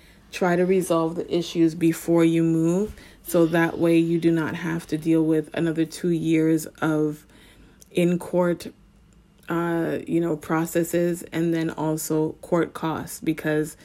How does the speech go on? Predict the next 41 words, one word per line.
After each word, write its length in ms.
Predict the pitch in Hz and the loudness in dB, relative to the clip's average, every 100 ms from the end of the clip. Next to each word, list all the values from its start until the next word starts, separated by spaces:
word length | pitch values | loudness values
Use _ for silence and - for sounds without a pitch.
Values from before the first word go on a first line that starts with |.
| - - - | -20 -20 -12
you 180 | - 160 | 2 4
leave 420 | 160 175 185 175 | 4 4 2 2
the 120 | 170 160 | 0 0
landlord 400 | 156 160 160 156 | 0 -2 -2 -2
and 120 | 160 | -4
tenant 320 | 220 208 214 | -4 -4 -4
board. 300 | 196 190 190 | 0 0 0
If 220 | - 165 | -2 -2
they 120 | 160 | -2
award 600 | 147 156 156 165 170 165 | 0 0 2 2 2 0
you 360 | 170 175 170 170 - - - - | 0 0 0 -2 -8 -20 -20 -14
the 160 | - 170 | -2 -2
case, 380 | - 156 185 - | 0 0 0 -2
say, 220 | 160 156 | -2 2
they 180 | 160 165 | 2 2
say, 220 | 165 165 | 0 0
"All 140 | 185 | 0
right, 240 | 185 156 - | 0 -2 -2
you 140 | 165 | 0
know 140 | 165 | 0
what? 280 | 156 156 180 | 0 0 0
Yes, 320 | 175 156 156 | 0 0 0
you're 120 | 165 160 | 0 2
right. 300 | 156 147 - | 0 -2 -4
You, 280 | 165 165 | -2 0
you 220 | 147 165 160 | 0 0 0
went 240 | 156 160 | 0 0
through 180 | 170 156 | 0 0
a 40 | |
lot. 340 | 156 156 156 - - - - - - | 0 -2 -6 -10 -18 -20 -20 -20 -4
This, 280 | 165 160 - | 0 0 -2
this 200 | - 165 | -4 -2
apartment 460 | 156 185 160 151 165 | -4 -4 -2 0 0
wasn't 280 | 170 160 | 0 0
maintained. 640 | 165 160 156 185 160 160 160 | 0 0 -2 -2 0 0 0
You 100 | 156 | -2
paid 240 | 165 160 | -2 -2
a 60 | 160 | 0
lot, 480 | 156 156 160 156 - | 0 0 -2 -4 -4
um, 520 | 160 156 156 151 156 - _ _ - _ _ _ - - - | -4 -4 -4 -6 -10 -18 _ _ -20 _ _ _ -12 -12 -2
in 320 | 170 170 | 0 0